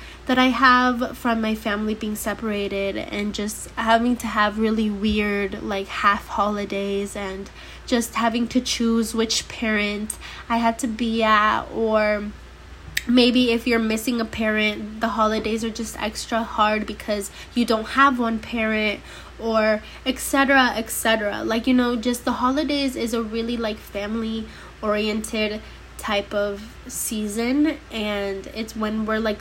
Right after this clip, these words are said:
closer together as, like,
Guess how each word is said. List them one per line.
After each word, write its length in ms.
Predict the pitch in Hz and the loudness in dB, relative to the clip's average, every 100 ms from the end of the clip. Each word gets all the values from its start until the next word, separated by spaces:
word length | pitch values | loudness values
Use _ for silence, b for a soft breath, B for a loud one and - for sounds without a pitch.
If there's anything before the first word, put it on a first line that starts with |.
| - - - - - | -10 -20 -20 -20 -16
closer 640 | - - 240 220 208 - 226 | -14 -8 -2 0 0 -2 -4
together 680 | - 233 202 208 226 233 - | -4 -6 -6 -6 -6 -6 -4
as, 520 | - 196 202 208 - | -4 -4 -6 -8 -10
like, 440 | 233 214 202 247 | -4 -4 -4 -8